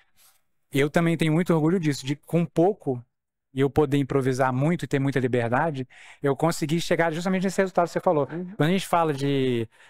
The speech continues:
Speaker 1: de resultado, de, de imagem cinematográfica, né? É foda, porque a gente tá, a gente linka o que tem de melhor, né? Que é o cinema. A linguagem cinematográfica não é porque é cinema, né? É porque,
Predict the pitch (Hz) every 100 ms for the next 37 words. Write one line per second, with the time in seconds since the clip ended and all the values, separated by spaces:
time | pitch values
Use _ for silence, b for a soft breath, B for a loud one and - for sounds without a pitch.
0 | b 117 120 147 139 135 139 135 127 113
1 | 123 123 120 127 127 139 123 120 131 127
2 | 120 120 117 160 165 - 127 143 - _
3 | _ _ b b - 170 - 202 156 -
4 | 151 156 160 - 180 170 147 - 127 156
5 | - 156 151 202 - 139 120 117 _ _
6 | _ _ _ 139 127 - 175 196 233 269
7 | 214 208 175 160 170 156 - 180 170 156
8 | 120 120 _ _ _ - 131 151 156 175
9 | 180 170 147 160 156 160 147 156 190 185
10 | 170 196 220 196 196 190 175 - 175 151
11 | 139 131 117 127 - 175 - 196